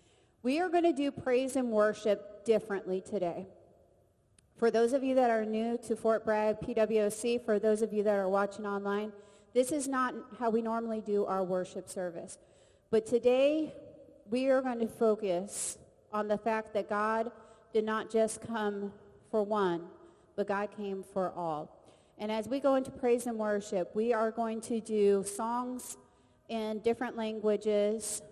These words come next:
and we are going to pray per continent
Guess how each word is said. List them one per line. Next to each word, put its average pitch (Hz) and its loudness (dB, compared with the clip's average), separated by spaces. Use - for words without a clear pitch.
and 208 -2
we 214 6
are 214 4
going 208 -2
to 226 -6
pray 196 0
per 247 6
continent 196 -6